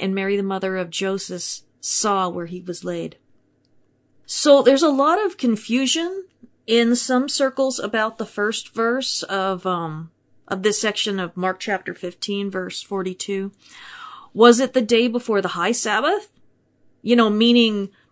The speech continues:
the date the Passover lambs were slaughtered, or was it the day before the weekly Sabbath, you know, also known as Friday?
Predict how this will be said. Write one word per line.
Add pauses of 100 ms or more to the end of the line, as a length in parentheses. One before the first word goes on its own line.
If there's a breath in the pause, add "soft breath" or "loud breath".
(140)
the
date
the
Passover
lambs
were
slaughtered,
or
was
it
the
day
before
the
weekly
Sabbath,
you
know,
also
known
as
Friday?